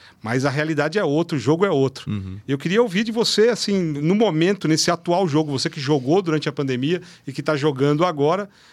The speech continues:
Speaker 1: é, o que que você prevê de acontecimentos ou tendências pra um futuro imediato, já um futuro dois mil e vinte e seis?
Speaker 2: Nossa, é difícil, mas eu acho que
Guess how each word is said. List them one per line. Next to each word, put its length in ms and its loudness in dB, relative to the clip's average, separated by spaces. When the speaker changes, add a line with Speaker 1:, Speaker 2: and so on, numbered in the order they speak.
Speaker 1:
é, 40 -2
o 60 -2
que 120 -4
que 80 -18
você 320 2
prevê 560 2
de 80 -4
acontecimentos 840 0
ou 100 0
tendências 760 -4
pra 80 -4
um 40 0
futuro 440 0
imediato, 640 -2
já 140 -8
um 80 -8
futuro 580 -6
dois 160 -4
mil 120 0
e 20 -4
vinte 160 -4
e 40 -8
seis? 460 -6
Speaker 2:
Nossa, 240 -8
é 40 0
difícil, 640 0
mas 180 0
eu 60 2
acho 140 -2
que 220 -2